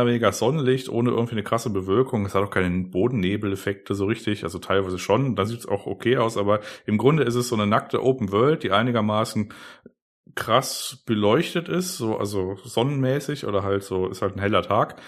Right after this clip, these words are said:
Und dann sieht, siehst du halt hinten irgendwie so, weiß ich, die Elodie-Tannen oder, äh, der Stein wird irgendwie bröselig oder so. Und, äh, also sobald du quasi in die Ferne guckst, sieht es irgendwie doof aus. Und dann ist man dann schon so ein bisschen enttäuscht. Also zumindest mal,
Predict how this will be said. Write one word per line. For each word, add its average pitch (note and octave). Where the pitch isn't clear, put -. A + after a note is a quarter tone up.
Und G#2+
dann G#2+
sieht, C3+
siehst A#2+
du B2+
halt A2
hinten C3+
irgendwie A#2
so, A2
weiß A2
ich, G#2
die -
Elodie-Tannen G#2
oder, F2+
äh, F2+
der G2+
Stein F#2+
wird G2
irgendwie F#2+
bröselig F#2
oder F2+
so. F2+
Und, F#2
äh, -
also B2+
sobald B2
du C#3
quasi B2+
in B2
die A#2+
Ferne C3
guckst, -
sieht A#2+
es A#2
irgendwie G2
doof E2+
aus. -
Und F#2
dann G#2
ist A#2+
man G2
dann F2+
schon F#2+
so F#2
ein E2+
bisschen F2+
enttäuscht. E2
Also G2
zumindest C#3
mal, G#2+